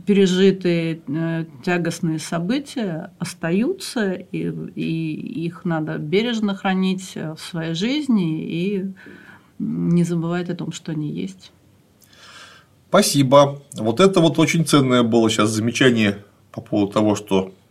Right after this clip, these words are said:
Speaker 2: человек, который живёт в обществе, а мы все живём в обществе, за исключением несчастных робинзонов, которые вдруг остались на необитаемом острове,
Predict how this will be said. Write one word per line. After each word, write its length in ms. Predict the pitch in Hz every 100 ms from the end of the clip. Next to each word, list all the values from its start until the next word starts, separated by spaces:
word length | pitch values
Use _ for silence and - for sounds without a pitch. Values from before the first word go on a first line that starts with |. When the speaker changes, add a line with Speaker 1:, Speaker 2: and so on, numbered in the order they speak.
| _ -
Speaker 2:
человек, 420 | - 113 117 -
который 420 | 131 101 98 90
живёт 540 | 92 98 98 95 - - _ -
в 120 | 98
обществе, 680 | 190 190 175 - 170 175 165 - - -
а 100 | 104
мы 100 | 95
все 180 | 110
живём 260 | 113 131 165
в 40 |
обществе, 480 | 180 180 - - 170 170
за 160 | 135
исключением 520 | 143 147 165 165 147 147
несчастных 420 | 143 160 151 143
робинзонов, 560 | 143 143 139 151 139
которые 320 | 135 135 135 127
вдруг 220 | 160 135
остались 340 | 143 147 135
на 60 | 135
необитаемом 580 | 135 135 147 143 139 139
острове, 440 | 135 127 127